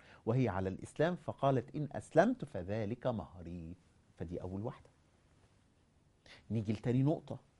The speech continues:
مات طفل من الأطفال لأبو طلحة الأنصاري، كان مريض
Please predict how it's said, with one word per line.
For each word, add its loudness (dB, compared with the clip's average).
مات 8
طفل 2
من 2
الأطفال 2
لأبو 2
طلحة 2
الأنصاري، -6
كان 0
مريض 0